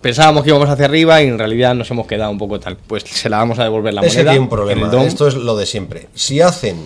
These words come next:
Speaker 2: si pasa lo que pasó la semana pasada, que fue surrealista, ¿eh?
Speaker 1: Claro,
Speaker 2: O sea,
Speaker 1: pero
Speaker 2: los
Speaker 1: es que ¿por
Speaker 2: Saints
Speaker 1: qué no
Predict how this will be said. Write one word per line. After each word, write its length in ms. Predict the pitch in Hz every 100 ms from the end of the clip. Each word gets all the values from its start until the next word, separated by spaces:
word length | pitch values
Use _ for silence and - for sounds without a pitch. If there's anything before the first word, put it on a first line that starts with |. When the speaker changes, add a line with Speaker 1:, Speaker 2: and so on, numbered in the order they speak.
| 55
Speaker 2:
si 220 | - 123
pasa 280 | 117 180 131
lo 120 | 104
que 80 | 101
pasó 160 | 98 123
la 60 | 127
semana 260 | 123 117
pasada, 320 | 95 95 107 120
que 80 |
fue 140 | - 95
surrealista, 560 | 98 87 90 - 175 - _ _ - - - - -
¿eh? 160 | 113 131
Speaker 1:
Claro, 200 | - 95
Speaker 2:
O 0 |
sea, 60 | 110
Speaker 1:
pero 120 | 95
Speaker 2:
los 120 | 101
Speaker 1:
es 60 | 123
que 60 | 135
¿por 100 | 131
Speaker 2:
Saints 140 | 107
Speaker 1:
qué 60 | 120
no 160 | 117